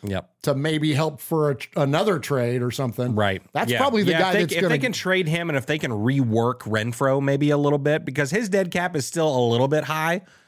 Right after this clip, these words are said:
Speaker 1: Um, you know, but I mean, that's just, you know,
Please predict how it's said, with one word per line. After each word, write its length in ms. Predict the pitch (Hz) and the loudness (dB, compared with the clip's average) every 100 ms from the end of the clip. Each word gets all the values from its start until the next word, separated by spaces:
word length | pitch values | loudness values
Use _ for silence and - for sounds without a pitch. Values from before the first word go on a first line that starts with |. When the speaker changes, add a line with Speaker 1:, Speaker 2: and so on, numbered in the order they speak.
| _ _ | _ _
Speaker 1:
Um, 640 | - 139 131 117 107 98 - | 0 2 4 2 0 -6 -4
you 120 | 131 | -2
know, 160 | 110 123 | 2 0
but 160 | 127 147 | 2 0
I 40 | |
mean, 180 | 143 135 | 0 -2
that's 220 | 139 - | -2 -4
just, 160 | 123 - | -10 -4
you 120 | 113 | -2
know, 200 | 95 | -2